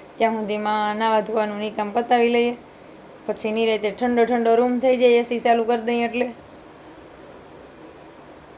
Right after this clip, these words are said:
પછી સૂઈ જઈએ. એટલે એવું છે. તો આજનો લાઈવ વીડિયો પણ આપણે મૂકેલો હતો અને લાઈવ પણ ઘણા હતા. બધાયને ખૂબ ખૂબ આભાર, ધન્યવાદ તમારા બધાયનો.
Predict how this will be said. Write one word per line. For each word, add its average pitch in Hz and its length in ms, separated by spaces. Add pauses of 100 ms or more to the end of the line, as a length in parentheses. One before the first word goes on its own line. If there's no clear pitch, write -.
(400)
પછી 240 320
સૂઈ 226 200
જઈએ. 196 280 (680)
એટલે 220 220
એવું 254 240
છે. 262 200
તો 247 260
આજનો 233 440
લાઈવ 240 280
વીડિયો 254 340
પણ 247 220
આપણે 240 240
મૂકેલો 240 480
હતો 262 220 (760)
અને 226 280 (240)
લાઈવ 226 240
પણ 220 220
ઘણા 220 500
હતા. 240 260 (100)
બધાયને 220 460
ખૂબ 220 220
ખૂબ 226 180
આભાર, 226 340
ધન્યવાદ 220 500
તમારા 214 340
બધાયનો. 240 420